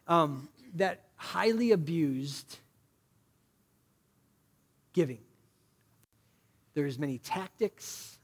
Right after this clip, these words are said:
there's many ways to get some money out of a person's pocket into a, a bin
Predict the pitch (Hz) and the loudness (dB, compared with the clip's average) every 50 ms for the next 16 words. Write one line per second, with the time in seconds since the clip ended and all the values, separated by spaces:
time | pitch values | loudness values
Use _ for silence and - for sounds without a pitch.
0 | - 175 143 151 156 151 135 147 156 156 156 156 151 143 135 135 139 156 175 185 | -18 -6 -2 0 0 0 -2 -2 -2 0 0 0 -2 -2 -2 -2 0 2 4 6
1 | 185 196 196 190 208 208 190 - - - - 151 139 180 190 185 - - - - | 4 4 2 -2 -4 -4 -6 -6 -8 -10 -10 0 2 2 2 2 -2 -8 -6 -4
2 | 185 196 196 196 196 190 180 175 175 170 165 170 170 151 156 - - - 180 175 | -2 0 0 2 2 2 2 2 2 2 2 0 0 0 -2 -2 -2 -2 -2 -2
3 | - 202 208 190 - - - 175 160 151 - - 165 170 170 - - _ _ _ | -2 -4 -6 -8 -8 -6 -2 -2 -2 0 0 0 -2 -2 -2 -6 -14 _ _ _
4 | _ _ _ _ _ _ _ _ _ _ - 180 180 180 185 175 - - - 180 | _ _ _ _ _ _ _ _ _ _ -8 -4 -2 -2 -2 -4 -4 -2 0 2
5 | 160 156 160 170 165 156 151 147 143 143 143 143 147 143 - _ _ _ _ _ | 2 2 2 0 0 0 0 2 2 4 4 2 2 0 -4 _ _ _ _ _
6 | _ _ _ _ _ _ _ _ _ _ _ - 139 131 151 143 120 107 101 | _ _ _ _ _ _ _ _ _ _ _ -10 -6 -4 -4 -4 -4 -8 -14